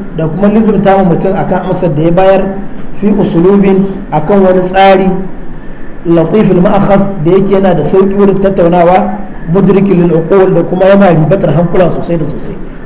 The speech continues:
Hankula suna ɗauka wannan usulubin. Wannan sura ta At-Tur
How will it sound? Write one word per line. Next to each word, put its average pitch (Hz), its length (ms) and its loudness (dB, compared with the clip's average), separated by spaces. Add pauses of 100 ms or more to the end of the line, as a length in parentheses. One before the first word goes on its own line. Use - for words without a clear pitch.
(100)
Hankula 175 340 0
suna 170 240 0
ɗauka 170 460 0
wannan 160 260 0
usulubin. 175 460 0 (380)
Wannan 175 260 0
sura 170 320 0
ta 165 180 -4
At-Tur 170 440 0